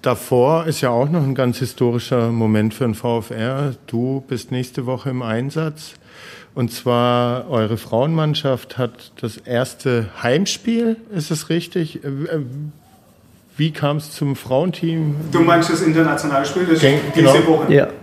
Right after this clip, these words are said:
Speaker 1: Diese Woche?
Speaker 2: Donnerstag.
Speaker 3: Am Donnerstag, ja.
Speaker 1: Okay, übermorgen. Ähm, Sigma Olmütz, ne?
Speaker 2: Ja, genau.
Speaker 1: Ähm, ja, wie steht ihr, du als Stadionsprecher, du als Beirat des Vorstands zum Thema Frauenfußball im Verein? Ich hab das ja,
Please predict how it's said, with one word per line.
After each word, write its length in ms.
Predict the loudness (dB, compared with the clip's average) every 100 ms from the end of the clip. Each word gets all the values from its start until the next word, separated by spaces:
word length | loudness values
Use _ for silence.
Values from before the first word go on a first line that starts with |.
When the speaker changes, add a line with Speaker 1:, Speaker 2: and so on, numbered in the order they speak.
| -6 0
Speaker 1:
Diese 240 | 2 4
Woche? 220 | 4 2
Speaker 2:
Donnerstag. 420 | -2 -8 -14 -12 -6
Speaker 3:
Am 140 | -2
Donnerstag, 540 | 0 -2 -2 -6 -6
ja. 60 | -4
Speaker 1:
Okay, 320 | 2 2 2
übermorgen. 640 | 2 2 4 4 2 0 -2
Ähm, 340 | 2 4 2 0 -10 -16 -18 -14
Sigma 340 | -2 0 2
Olmütz, 540 | 4 6 6 4 0 0
ne? 160 | 4
Speaker 2:
Ja, 180 | 4 4
genau. 200 | 0 -2 -6 -10 -16 -14 -2
Speaker 1:
Ähm, 680 | 0 2 2 0 -2 -4 -10 -6
ja, 260 | 0 0 2
wie 120 | 0
steht 360 | 0 2 0 0
ihr, 380 | 0 2 0 0
du 180 | 0
als 140 | 0 0
Stadionsprecher, 760 | 0 0 0 -2 -2 0 0 0
du 260 | 0 0
als 280 | 0 -2 -2
Beirat 500 | 0 0 2 0 0
des 100 | -4
Vorstands 760 | -2 -4 -2 -2 0 -2 -4 -6
zum 220 | -6 -4
Thema 460 | -4 -2 0 -2
Frauenfußball 800 | -4 -2 -2 -2 -4 -4 -2 0
im 160 | 0 -2
Verein? 440 | -2 0 2 2
Ich 240 | 2 0 0
hab 160 | 0
das 160 | 0 2
ja, 180 | 2